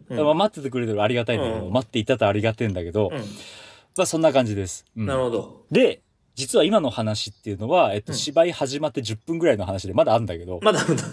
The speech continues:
Speaker 1: うん。それで、
Speaker 2: うん。
Speaker 1: えっと、まあ、そろそろ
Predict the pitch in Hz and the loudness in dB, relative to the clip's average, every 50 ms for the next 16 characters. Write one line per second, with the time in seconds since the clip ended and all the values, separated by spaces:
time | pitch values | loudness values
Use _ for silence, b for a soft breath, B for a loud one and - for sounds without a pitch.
0 | - - - 190 113 107 98 87 85 B B B B B B B B B B B | -4 2 4 4 4 4 2 -2 -4 B B B B B B B B B B B
1 | B B B - 254 247 269 294 269 175 113 - _ _ _ _ - 151 156 156 | B B B 2 4 6 6 6 6 4 2 -2 _ _ _ _ -8 -4 -2 0
2 | 160 151 - - 160 156 151 147 147 - - - _ _ _ _ _ _ _ - | 0 0 0 0 0 2 2 2 0 -2 -6 -14 _ _ _ _ _ _ _ 0
3 | 180 170 143 123 123 - 220 160 139 113 107 98 | 2 2 2 2 2 2 2 2 2 0 -2 -4